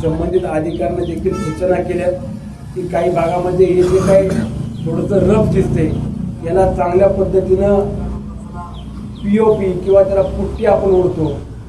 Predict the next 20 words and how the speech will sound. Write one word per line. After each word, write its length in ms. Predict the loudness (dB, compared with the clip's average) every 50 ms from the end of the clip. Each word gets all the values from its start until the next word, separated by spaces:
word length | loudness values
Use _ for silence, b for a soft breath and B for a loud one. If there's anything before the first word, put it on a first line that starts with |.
| -10 -6
जिप्सम 380 | -6 -6 -6 -4 -2 2 4 4
ओढतो, 300 | 4 2 0 -2 -4 -6 -6 -8 -14 -16 -16 -18 -14 -4
ते 80 | -4 -4
चांगल्या 420 | -2 -2 -4 -4 -2 2 2 2
पद्धतीने 500 | 2 2 -2 -2 -2 -2 -2 0 0 -2
त्या 220 | -2 0 0 -2 -2 -2
कॉन्ट्रॅक्टरला 600 | -4 -4 -4 -4 -4 -4 -6 -6 -6 -6 -4 -2
ओढून 360 | 0 0 2 2 4 2 2 0 -2 -8 -12 -14 -16 -16 -14 -12
जिथं 240 | -12 -10 -6 -2 0
जिथं 420 | 0 0 -2 -2 2 4 4 4 4 2 -2 -4
अजून 320 | -4 -2 0 0 0 -2 -4 -6
फिनिशिंग 480 | -6 -6 -2 0 0 -2 -2 -2 -4 -4 -4 -4
चांगली 260 | -2 0 2 2 2 2
करायला 320 | 2 2 0 2 2 0
पाहिजे, 360 | 0 0 -4 -4 -2 -2 -2 -4 -4 -8 -14 -16 -18 -18 -18 -18 -14 -8
ती 120 | -8 -8 -6
फिनिशिंग 460 | -6 -2 -2 -2 -2 -2 -2 -4 -4 -4 -2 2
करून 200 | 4 4 4 4
घ्यायला 240 | 4 2 2 2
लावा. 320 | 2 2 2 2 2 0